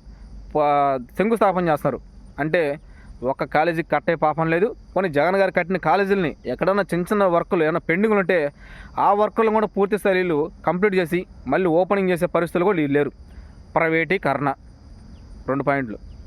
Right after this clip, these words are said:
మూడోది వికలాంగులకి కొన్ని లక్షల మందికి పింఛన్లు తొలగించారు, వాళ్ళ గురించి కూడా ఫైట్ చేయొచ్చు, అవకాశం ఉంది, మాట్లాడే హక్కు కూడా జగన్ గారికి ఉంది. ఆ తర్వాత చూసుకోండి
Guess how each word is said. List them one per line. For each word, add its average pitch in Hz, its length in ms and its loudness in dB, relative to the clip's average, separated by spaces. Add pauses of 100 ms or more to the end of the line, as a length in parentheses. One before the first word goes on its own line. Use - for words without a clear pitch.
(100)
మూడోది 175 440 2 (800)
వికలాంగులకి 185 680 0 (600)
కొన్ని 165 220 0
లక్షల 156 400 0
మందికి 190 300 0
పింఛన్లు 185 400 0
తొలగించారు, 139 480 -2 (1500)
వాళ్ళ 160 240 2
గురించి 170 200 0
కూడా 180 140 -2
ఫైట్ 156 220 0
చేయొచ్చు, 127 240 -4 (240)
అవకాశం 175 360 2
ఉంది, 165 180 2
మాట్లాడే 165 420 0
హక్కు 156 240 -2
కూడా 180 140 2
జగన్ 151 200 2
గారికి 135 200 0
ఉంది. 123 180 -4 (1040)
ఆ 165 160 4
తర్వాత 196 260 4
చూసుకోండి 165 320 0